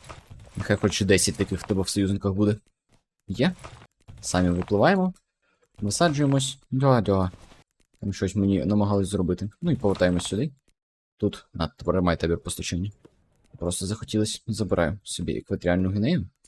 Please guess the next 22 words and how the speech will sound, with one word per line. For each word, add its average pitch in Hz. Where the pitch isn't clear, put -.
А 127
я, 151
до 185
речі, 185
коли 175
створював 175
формування, 160
я 160
не 151
додавав 143
острівці. 135
Ну 202
і 143
байдуже. 90
Так, -
тепер. 139
Що -
в 131
нас 123
тут 117
загалом 117
відбувається? 85